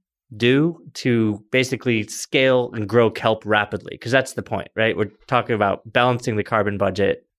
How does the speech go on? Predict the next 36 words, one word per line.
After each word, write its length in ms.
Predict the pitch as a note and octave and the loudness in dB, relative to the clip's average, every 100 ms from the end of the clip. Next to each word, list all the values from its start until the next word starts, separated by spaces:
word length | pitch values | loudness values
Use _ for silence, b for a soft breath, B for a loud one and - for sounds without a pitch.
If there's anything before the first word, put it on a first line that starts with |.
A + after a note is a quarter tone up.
| - | -2
managing 380 | B2 C3+ B2 A#2 | 2 2 0 -2
the 60 | |
carbon 300 | - A2 G2+ | 0 0 0
cycle. 420 | G2 G2+ G2 G2+ | -2 -4 -2 -2
There's 200 | F#2+ G2 | -2 -4
too 120 | - C#3 | -2 0
much 220 | B2+ - | 0 0
carbon 260 | B2+ A2 | 0 0
in 60 | A2 | 0
the 140 | G2+ | 0
atmosphere. 640 | G2 G2+ G2 G#2+ G2 G2+ - | 0 -2 -8 -4 -4 -4 -8
It's 160 | - A2 | -8 -8
in 80 | |
the 80 | G2 | -2
wrong 260 | G#2+ B2+ B2 | 0 0 0
places. 480 | A2+ G2+ - G2 - | -2 -2 -2 -8 -8
There's 140 | F2+ | -10
too 140 | - | -2
much 220 | C3+ B2+ - | 0 0 -2
carbon 260 | A#2+ A2 | -4 -4
in 80 | G#2 | -4
the 140 | G#2 | -4
ocean. 500 | F#2+ G#2 - G2 F#2+ - _ _ _ - | -2 -2 -4 -6 -8 -14 _ _ _ -2
We 80 | |
want 220 | G#2+ A2 G#2 | 2 2 2
it 160 | - | 0
deeper 280 | A#2+ D3 C#3+ | 2 2 2
in 100 | B2 | 2
the 160 | A#2 G#2+ | 4 2
ocean 340 | G#2+ A2+ G#2+ | 2 0 -2
and, 200 | G#2+ G#2+ | -4 -6
and 120 | G#2 G#2 | -4 0
out 200 | B2 B2 | 2 2
of 100 | A2 | 0
the 120 | G2+ | -2
atmosphere. 560 | G2+ G2 - F#2+ F2+ | -2 -6 -8 -8 -8